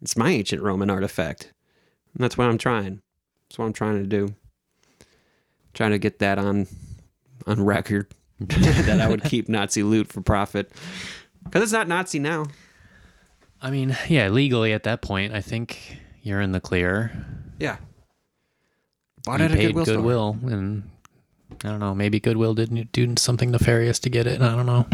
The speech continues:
Speaker 2: what their policies are.
Speaker 1: Maybe it's Badwill on the back, back door.
Speaker 2: <laughs> Could be.
Speaker 1: <laughs> The Goodwill, uh, comes later,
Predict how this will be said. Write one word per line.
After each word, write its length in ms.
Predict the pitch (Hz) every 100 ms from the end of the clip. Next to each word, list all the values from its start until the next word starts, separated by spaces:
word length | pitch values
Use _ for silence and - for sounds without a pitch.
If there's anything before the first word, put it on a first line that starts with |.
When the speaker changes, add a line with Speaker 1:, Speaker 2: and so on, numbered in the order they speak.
| - - 131
Speaker 2:
what 160 | 123 120
their 220 | 120 120 117
policies 480 | 120 117 117 123 120
are. 180 | 117 113 -
Speaker 1:
Maybe 180 | 120
it's 100 | 131
Badwill 500 | - 117 135 123 104
on 140 | 98 98
the 60 | 95
back, 240 | 101 - 101 98
back 220 | 104 -
door. 280 | 110 101 -
Speaker 2:
<laughs> 40 | -
Could 160 | 139
be. 280 | 131 131 113
Speaker 1:
<laughs> 60 | - 156 - 180 185 - - 147 - - - _ _ _ _ _
The 80 | -
Goodwill, 560 | 117 127 127 120 113 110
uh, 140 | 110
comes 300 | 101 117 110
later, 480 | 107 113 117 90